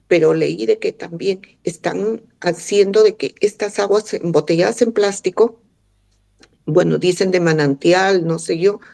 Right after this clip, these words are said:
o no, o de no manantial, de mesa, por ejemplo, que está, este, haciendo daño a, a las mujeres, como dijo, pero para que no tengan hijos, para que no puedan procrear,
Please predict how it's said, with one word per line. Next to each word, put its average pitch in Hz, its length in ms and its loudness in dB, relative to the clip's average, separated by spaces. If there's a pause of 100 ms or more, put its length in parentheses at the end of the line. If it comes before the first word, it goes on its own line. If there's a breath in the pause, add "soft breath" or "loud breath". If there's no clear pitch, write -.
(200 loud breath)
o 175 140 4
no, 175 300 -2
o 160 140 4
de 156 140 0
no 190 180 -2
manantial, 190 760 -4
de 233 100 4
mesa, 190 460 -4
por - 160 -12
ejemplo, 202 480 -10 (800 soft breath)
que 190 160 6
está, - 480 0
este, - 840 -2
haciendo 226 440 2
daño 220 520 4
a, 185 140 -4 (320 loud breath)
a 196 120 2
las 185 240 2
mujeres, 233 420 2
como 190 220 -6
dijo, 233 260 -4
pero 254 240 2 (340 loud breath)
para 170 200 -2
que 185 120 -4
no 208 200 -2
tengan 233 480 0
hijos, 170 360 -8
para 190 200 -8
que 196 160 -4
no 190 120 -4
puedan 294 320 0
procrear, 165 680 -2